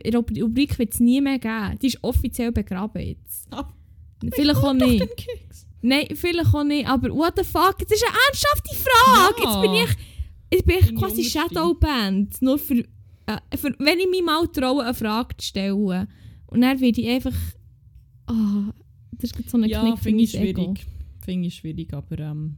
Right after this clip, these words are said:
Speaker 2: well.
Speaker 1: Ach, ich habe gerade eine Krise.
Speaker 2: <laughs> Okay. Ähm,
Speaker 1: Das ist doch keine Spassfrage. Ich wollte es wirklich wissen. Sorry.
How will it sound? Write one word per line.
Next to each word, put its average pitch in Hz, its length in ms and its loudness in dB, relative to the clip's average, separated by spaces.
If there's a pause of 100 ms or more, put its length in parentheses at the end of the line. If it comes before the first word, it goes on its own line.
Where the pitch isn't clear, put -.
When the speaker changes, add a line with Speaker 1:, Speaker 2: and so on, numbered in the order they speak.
(120)
Speaker 2:
well. 147 420 -8 (240)
Speaker 1:
Ach, - 380 -10
ich - 60 -8
habe 233 80 0
gerade 226 140 -4
eine 208 60 -6 (120)
Krise. 208 520 -4 (380)
Speaker 2:
<laughs> 277 200 2 (580)
Okay. - 400 -6 (1120)
Ähm, 226 320 0
Speaker 1:
Das 226 100 2
ist 226 80 0
doch 453 120 2
keine 494 160 4
Spassfrage. 427 1200 2 (300)
Ich 359 60 -4
wollte 381 120 -4
es - 60 -6
wirklich 466 240 -2 (300)
wissen. - 560 -4 (640)
Sorry. 214 460 -6